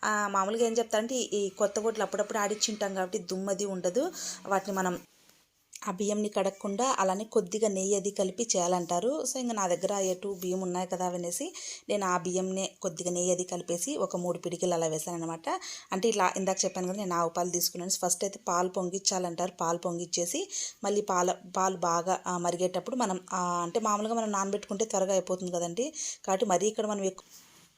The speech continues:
ఎక్కువ బియ్యం అయితే వేయం, ఓ-, ఒక మూడు పిడికిలు మాత్రం వేస్తాం కాబట్టి మనకి కొంచెం టైమ్ తీసుకున్నా కూడా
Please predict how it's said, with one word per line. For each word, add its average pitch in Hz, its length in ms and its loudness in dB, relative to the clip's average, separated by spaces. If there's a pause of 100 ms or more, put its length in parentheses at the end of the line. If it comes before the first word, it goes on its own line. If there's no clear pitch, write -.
(240)
ఎక్కువ 214 320 2
బియ్యం 196 220 2
అయితే 185 200 0
వేయం, 190 220 -2
ఓ-, 170 400 2
ఒక 170 140 -6
మూడు 180 280 0
పిడికిలు 180 520 -2
మాత్రం 180 320 -2
వేస్తాం 170 340 0
కాబట్టి 165 280 -2
మనకి 180 300 -4
కొంచెం 175 360 -2
టైమ్ 175 240 0
తీసుకున్నా 175 360 -4
కూడా 262 220 -2